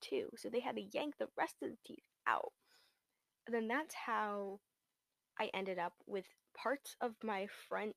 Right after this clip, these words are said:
teeth fake, because there was parts of, like, the tooth that just wouldn't come out. Um, also, from me losing these teeth,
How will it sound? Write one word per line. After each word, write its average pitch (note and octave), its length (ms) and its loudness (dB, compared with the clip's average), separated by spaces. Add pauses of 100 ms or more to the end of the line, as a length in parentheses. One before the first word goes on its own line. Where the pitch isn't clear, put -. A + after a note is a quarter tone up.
(100)
teeth G#3 380 -6 (480)
fake, A3 440 0
because G3 560 -4 (440)
there A#3 100 4
was A3 180 4
parts - 460 -4
of, B3+ 200 0
like, G#3+ 220 -2
the F#3 80 -4
tooth - 440 -6
that A#3+ 140 -4
just A3 180 -4 (100)
wouldn't G3 260 -4
come - 280 -8
out. G2+ 360 0 (560)
Um, G#3 280 2 (100)
also, C4 640 2 (340)
from A3 300 8 (120)
me G#3+ 500 6
losing G3+ 640 4
these F#3+ 220 -4
teeth, - 380 -2